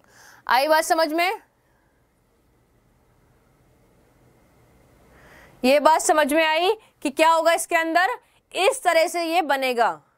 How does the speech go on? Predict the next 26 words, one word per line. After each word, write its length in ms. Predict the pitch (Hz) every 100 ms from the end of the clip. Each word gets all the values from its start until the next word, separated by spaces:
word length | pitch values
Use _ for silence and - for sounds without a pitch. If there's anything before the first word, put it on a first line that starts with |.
| _ _ _ _ 220
तो 40 |
इसका 220 | 214 285
आंसर 240 | 277 311 294
क्या 120 | 311
आ 40 | 294
जाएगा 260 | 302 302
आपका, 300 | 302 349 339 269
all 260 | 269 277
correct। 340 | 254 226 185 _ _ _ _ _ _ _ _ _ _ _ _ _ _ _ _ _ _ _ _ _ _ _ _ _ _ _ _ _ _ _ _ _ _ _ _ _ _ _ _ _ -
जल्दी 400 | 214 262 294 349
से 120 | 339
एक 100 | 339
बार 100 | 294 359
सभी 200 | 359 320
लोग 140 | 330
कमेंट 340 | 311 302 320
कर 120 | 320 294
दो, 120 | 302
ये 220 | 330 311
चीज 280 | 330 320 311
आपको 280 | 294 302 311
क्लियर 300 | 285 294 302
हुई 220 | 302 285
या 200 | 330 320
नहीं 220 | 320 294 285
हुई। 280 | 269 226